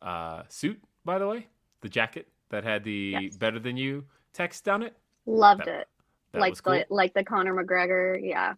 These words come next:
Speaker 2: loved that.
Speaker 1: Yeah. Uh, I also liked Bryan here.
Speaker 2: With the
Speaker 1: And
Speaker 2: one shoe coming out, that was
Speaker 1: Yes.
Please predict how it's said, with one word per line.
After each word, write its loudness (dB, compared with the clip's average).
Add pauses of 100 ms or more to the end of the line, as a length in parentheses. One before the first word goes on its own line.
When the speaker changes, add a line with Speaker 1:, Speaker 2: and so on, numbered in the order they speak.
Speaker 2:
loved -6
that. -4 (920)
Speaker 1:
Yeah. 0
Uh, 0 (140)
I 0
also -2 (2250)
liked -4
Bryan 2
here. 0 (1900)
Speaker 2:
With 4
the 8
Speaker 1:
And 6
Speaker 2:
one 6
shoe 6
coming 0
out, 4 (120)
that 4
was 2
Speaker 1:
Yes. -6